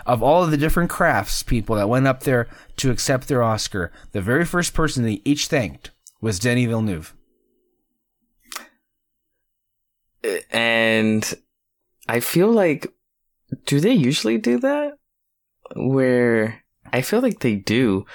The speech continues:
Speaker 2: where it's like they like a movie, but they're not gonna give it higher, um, whatever, like, they're not gonna give it Best Picture, they're not gonna give it,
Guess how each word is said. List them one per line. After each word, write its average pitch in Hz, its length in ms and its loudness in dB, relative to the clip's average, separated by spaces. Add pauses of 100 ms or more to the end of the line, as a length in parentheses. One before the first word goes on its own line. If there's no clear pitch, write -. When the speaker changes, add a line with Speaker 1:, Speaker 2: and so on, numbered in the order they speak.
(460)
Speaker 2:
where 117 120 0
it's 110 160 -2
like 113 180 0
they 101 160 2
like 98 320 0
a 139 60 2
movie, 143 380 2
but 98 200 -4
they're 95 140 0
not 92 420 0
gonna 101 240 0
give 92 320 -2
it 95 280 0 (400)
higher, 87 880 -2 (1120)
um, 80 400 -2 (1500)
whatever, 95 640 0
like, - 440 -6 (280)
they're 92 100 -2
not 95 140 -2
gonna 101 140 -2
give 98 140 0
it 95 100 -2
Best 95 220 -4
Picture, 87 540 -2
they're 85 140 -6
not 87 180 -4
gonna 87 180 -6
give 87 180 -4
it, 87 240 -4